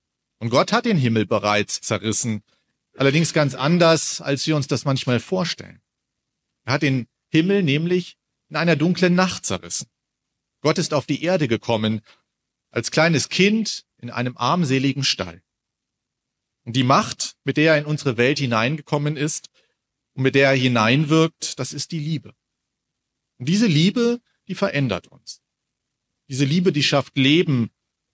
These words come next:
und sie setzt sich für das Leben ein. Und das ist es doch auch,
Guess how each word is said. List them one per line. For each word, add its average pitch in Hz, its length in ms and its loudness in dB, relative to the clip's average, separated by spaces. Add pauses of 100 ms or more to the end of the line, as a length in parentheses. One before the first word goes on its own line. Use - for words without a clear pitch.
(180)
und 165 160 0
sie 160 200 2
setzt 127 400 0
sich 151 180 0
für 147 120 0
das 127 240 2
Leben 123 320 -2
ein. 110 360 -8 (800)
Und 113 100 -4
das 139 140 0
ist 165 140 0
es 135 100 -4
doch 139 180 0
auch, 123 380 0